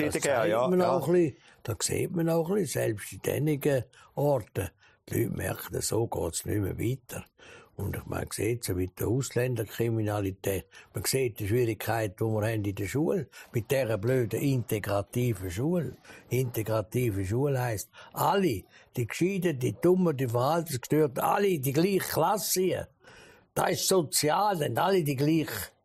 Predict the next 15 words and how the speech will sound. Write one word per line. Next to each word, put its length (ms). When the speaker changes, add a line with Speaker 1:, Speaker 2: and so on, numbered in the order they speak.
Speaker 2:
Chancen 680
und 160
dergleichen 300
Zeug, 440
oder? 340
Wir 200
sind 260
von 140
Anfang 580
an 160
dagegen 460
gewesen, 340
haben 140
das 180
bekämpft. 840